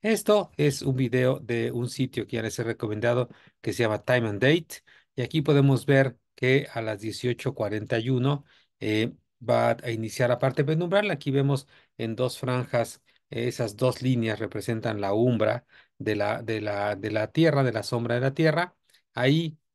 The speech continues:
es donde empieza, ya se pasó la umbra y ya empezó la parte parcial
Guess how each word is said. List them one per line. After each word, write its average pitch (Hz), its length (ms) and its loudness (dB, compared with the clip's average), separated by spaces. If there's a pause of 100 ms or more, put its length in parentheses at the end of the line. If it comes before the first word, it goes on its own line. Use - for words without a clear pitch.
es 123 160 -2
donde 123 380 -4
empieza, 120 800 0
ya 120 180 -6
se 117 160 -8
pasó 123 320 0
la 131 120 6
umbra 160 440 4 (300)
y - 100 -8
ya 117 140 0
empezó 113 400 -2
la 104 140 -2
parte 110 380 -4
parcial 175 640 2